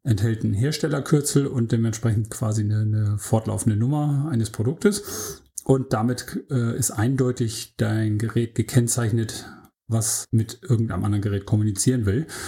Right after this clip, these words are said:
Und wenn du an deinem Router festlegst, dass nur deine bekannten mac-Adressen in deinem Netzwerk vorhanden sein dürfen, dann kann der Router gegebenenfalls die anderen auch dementsprechend blocken. Da muss auf jeden Fall der Angreifer in der Lage sein, die vorhandenen mac-Adressen zu kennen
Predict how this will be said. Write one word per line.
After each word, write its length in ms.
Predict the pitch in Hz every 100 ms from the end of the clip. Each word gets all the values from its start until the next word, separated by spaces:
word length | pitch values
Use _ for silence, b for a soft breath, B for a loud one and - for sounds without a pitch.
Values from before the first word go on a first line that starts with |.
| B B B
Und 180 | 117 113
wenn 120 | 123
du 80 | 127
an 80 | 113
deinem 140 | 110
Router 280 | 107 123 123
festlegst, 520 | 127 120 - 113 -
dass 160 | 107 -
nur 260 | 120 139
deine 220 | 123 113
bekannten 480 | 113 110 123 120 120
mac-Adressen 800 | 110 110 110 107 107 107 107 - _ _ _ _
in 120 | 120 113
deinem 180 | 104
Netzwerk 500 | 104 104 - 101 -
vorhanden 340 | - 107 135 139
sein 200 | 127 117
dürfen, 340 | 120 117 117 B B B B
dann 200 | - 110
kann 160 | 107 123
der 100 | 110
Router 260 | 107 113 104
gegebenenfalls 600 | 107 107 107 - 107 -
die 100 | -
anderen 260 | 101 101
auch 200 | 101 95
dementsprechend 600 | - - 101 98 107 98
blocken. 440 | 98 101 101 101 98 - _ _ -
Da 80 | 107
muss 160 | 120
auf 100 | 110
jeden 180 | 110 139
Fall 140 | 131 107
der 120 | 98
Angreifer 460 | 117 113 117 107
in 100 | 117
der 80 | 110
Lage 260 | 107 110 113
sein, 260 | 110 107 107 B -
die 200 | 113 110
vorhandenen 440 | - 107 131 113
mac-Adressen 520 | 113 104 117 110 -
zu 140 | - -
kennen 320 | - 135